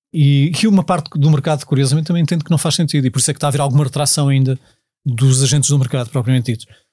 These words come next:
E, portanto, é, é isso. Estamos perante esse cenário que é ou vamos ter alguma continuidade se a esquerda for novamente governo, ou então podemos ter ali algumas alterações de fundo mesmo, se o P S, se a A D ganhar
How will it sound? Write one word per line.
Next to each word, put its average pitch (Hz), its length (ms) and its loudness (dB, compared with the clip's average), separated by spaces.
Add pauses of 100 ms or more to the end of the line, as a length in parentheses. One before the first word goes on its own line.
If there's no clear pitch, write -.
(200)
E, 135 120 -2
portanto, 156 680 0
é, 165 260 -2
é 165 40 0
isso. 160 200 0
Estamos 135 220 0
perante 151 300 -2
esse 147 280 0
cenário 143 400 0
que 143 120 -4
é 127 160 -4
ou 165 360 0 (240)
vamos 147 200 0
ter 156 100 -2
alguma 143 220 2
continuidade 147 640 0
se 180 400 0
a 151 40 2
esquerda 123 540 -4 (220)
for 120 200 -2
novamente 123 520 0
governo, 180 400 2 (520)
ou 170 80 0
então 165 140 0
podemos 165 180 -2
ter 180 100 0
ali 180 120 2
algumas 170 240 0
alterações 151 420 0
de 196 120 0
fundo 170 320 0
mesmo, 147 280 0 (960)
se - 240 0
o 170 120 2
P 160 120 0
S, 147 260 -2
se - 140 0
a 147 80 2
A 139 40 0
D 143 240 0
ganhar 139 400 0